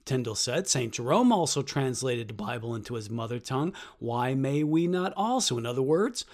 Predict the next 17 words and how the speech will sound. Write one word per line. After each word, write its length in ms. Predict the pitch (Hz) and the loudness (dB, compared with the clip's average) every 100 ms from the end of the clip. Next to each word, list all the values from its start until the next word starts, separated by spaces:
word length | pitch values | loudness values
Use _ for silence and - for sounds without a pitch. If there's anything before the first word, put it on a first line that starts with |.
| - - | -20 0
the 120 | 147 | 2
official 420 | 147 165 156 160 | 4 2 4 2
Bible 500 | 135 151 185 185 175 170 | 2 0 0 0 0 0
of 100 | 143 | 0
the 100 | 139 | 0
church 460 | - 208 247 254 | 2 4 2 2
was 220 | 190 190 | 2 4
itself 480 | 190 - 226 262 285 | 4 2 2 2 -2
a 40 | 330 | -6
translation. 800 | - 185 147 117 117 110 - 127 | 0 2 2 0 -2 -2 -2 0
It 140 | 185 | 4
was 180 | 202 165 | 2 4
Latin. 500 | 180 247 277 - 120 - - - | 2 2 0 -2 -4 -6 -12 0
The 160 | 147 | 2
original 560 | 135 135 143 147 202 196 | 4 4 4 2 4 4
written 420 | 147 151 170 151 | 4 2 2 -2
language 580 | 135 143 180 165 147 | 0 2 2 4 2